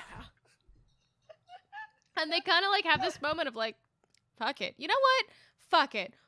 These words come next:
Speaker 2: We're, thi-, I, okay,
Speaker 1: Fuck
Speaker 2: I'm
Speaker 1: it.
Speaker 2: sorry.
Speaker 1: Let's fuck
Speaker 2: This
Speaker 1: each other.
Speaker 2: This admittedly is the first penetrative sex. The, the
Speaker 1: Okay.
Speaker 2: sex on the couch was finger banging. So this is the,
Speaker 1: Okay.
Speaker 2: well, so not the first penetrative, but first, like, penis in vagina
Speaker 1: Oh, okay,
Speaker 2: sex,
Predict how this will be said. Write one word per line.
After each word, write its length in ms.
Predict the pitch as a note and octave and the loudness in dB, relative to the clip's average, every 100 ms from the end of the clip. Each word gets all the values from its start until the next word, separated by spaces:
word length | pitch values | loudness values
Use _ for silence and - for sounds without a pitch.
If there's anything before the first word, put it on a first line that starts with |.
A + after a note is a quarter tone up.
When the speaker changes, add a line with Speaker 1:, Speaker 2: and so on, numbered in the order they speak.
| _ | _
Speaker 2:
We're, 300 | C4 F#4 G#4+ - | 0 4 4 4
thi-, 140 | D4 G#4 | -2 2
I, 120 | E4+ | 4
okay, 80 | E4 | 6
Speaker 1:
Fuck 180 | D4+ D#4+ | 8 8
Speaker 2:
I'm 60 | - | 10
Speaker 1:
it. 80 | F#4+ | 10
Speaker 2:
sorry. 140 | D4+ | 10
Speaker 1:
Let's 200 | C4+ C4+ | 4 2
fuck 220 | - F4+ A#3 | 6 4 6
Speaker 2:
This 200 | C4+ - | 2 6
Speaker 1:
each 60 | |
other. 400 | C4 F#3 G2+ G3+ _ _ _ _ _ _ _ | 8 6 2 -8 _ _ _ _ _ _ _
Speaker 2:
This 340 | A#3+ B3 A4+ G#4+ | -8 0 0 0
admittedly 540 | E4 C#4 C#4 C#4 D4+ | -4 -2 -4 -6 -6
is 120 | A#3 | -6
the 80 | G#3+ | -6
first 300 | A3+ A#3+ A#3 | -8 -6 0
penetrative 500 | - A3+ G#3 G#3 - | 0 0 -4 -6 -8
sex. 380 | - D3 - - | -8 -8 -8 -10
The, 380 | A#3+ B3 C4 A#3+ | -4 0 2 2
the 40 | F#3 | 2
Speaker 1:
Okay. 140 | A#3+ | 4
Speaker 2:
sex 280 | G4+ F4 G4+ | 6 6 6
on 80 | F4+ | -2
the 80 | C#4 | -2
couch 480 | D4 C#4 C#4 - | 2 2 2 -6
was 480 | C#4+ A#3 A#3 A#3 G#3+ | -8 -2 2 2 -2
finger 300 | - A3 F3+ | -6 -6 -6
banging. 340 | - - - - | -12 -14 -14 0
So 160 | F#3+ | 4
this 180 | G#3 - | 4 4
is 100 | - | 2
the, 60 | - | 2
Speaker 1:
Okay. 100 | D3+ | 2
Speaker 2:
well, 280 | B3 A#3+ A3+ - | 2 2 0 -8
so 120 | - | 2
not 140 | F#4 F#4+ | 4 4
the 60 | |
first 180 | E4 C4+ | 2 -2
penetrative, 420 | C#4 A#3 A3+ G3+ | -2 -4 -6 -6
but 120 | G#3+ | -8
first, 300 | - C4+ - | -6 -4 -4
like, 160 | G#3+ F#3 _ | -6 -8 _
penis 340 | C4+ A#3+ G3+ - | -4 -2 -4 -4
in 180 | A3 | -4
vagina 580 | G3 G3+ G3+ G#3 F3+ F3+ | -4 -4 2 2 2 2
Speaker 1:
Oh, 200 | F3+ F3+ F#3 | 4 4 4
okay, 120 | G3+ | 2
Speaker 2:
sex, 260 | F3+ D3+ | 2 4